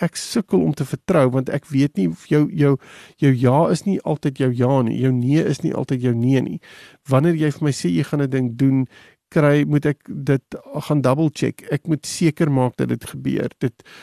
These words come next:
skep spanning by my. Dit voel vir my dat ons nie noodwendig,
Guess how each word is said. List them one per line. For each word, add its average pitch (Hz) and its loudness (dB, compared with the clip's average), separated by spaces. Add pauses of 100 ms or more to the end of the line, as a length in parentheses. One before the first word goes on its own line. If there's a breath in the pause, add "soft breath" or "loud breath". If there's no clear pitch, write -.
(120)
skep - -2
spanning 151 0
by 120 0
my. 113 -4
Dit 139 -6
voel 180 -2
vir 156 -4
my 143 0 (280 loud breath)
dat 131 0
ons 151 -2 (300 soft breath)
nie 147 4
noodwendig, 135 2